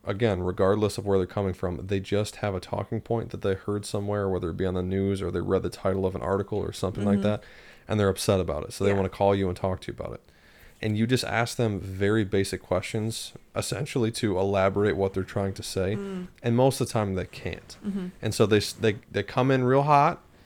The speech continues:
Speaker 1: and you ask the question, and then they kinda collapse,
Speaker 2: Mm-hmm.
Speaker 1: and then they tire themselves out trying to be mad that they don't know what they're saying, and then they just hang up.
Speaker 2: That is nice.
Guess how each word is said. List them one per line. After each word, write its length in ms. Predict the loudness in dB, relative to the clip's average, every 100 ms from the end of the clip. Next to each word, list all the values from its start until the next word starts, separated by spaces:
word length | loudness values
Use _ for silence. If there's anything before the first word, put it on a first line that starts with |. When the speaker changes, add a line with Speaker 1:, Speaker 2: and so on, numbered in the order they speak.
| _ _
Speaker 1:
and 100 | -2
you 120 | 2
ask 240 | 4 4 0
the 40 |
question, 600 | 2 4 4 0 -2 -2 -8 _ _ _ _ -8
and 200 | -4 0
then 220 | 2 2
they 60 | 0
kinda 260 | -2 -2 -2
collapse, 680 | 0 4 4 4 0 -4 -2
Speaker 2:
Mm-hmm. 280 | -2 -4 -4
Speaker 1:
and 100 | -2
then 120 | 0 0
they 80 |
tire 280 | -2 2 4
themselves 460 | 4 2 2 2 2
out 220 | 2 2
trying 320 | 0 0 0
to 100 | -2
be 120 | -4 -2
mad 300 | 0 0 -2
that 80 | -2
they 100 | -2
don't 220 | -2 0
know 80 | 0
what 140 | 0
they're 80 | -4
saying, 400 | -4 -2 -2 -2
and 100 | -2
then 140 | -4
they 80 | -4
just 180 | -8 -8
hang 140 | -6 -6
up. 100 | -4
Speaker 2:
That 140 | 0 0
is 120 | 0
nice. 360 | -6 -8 -12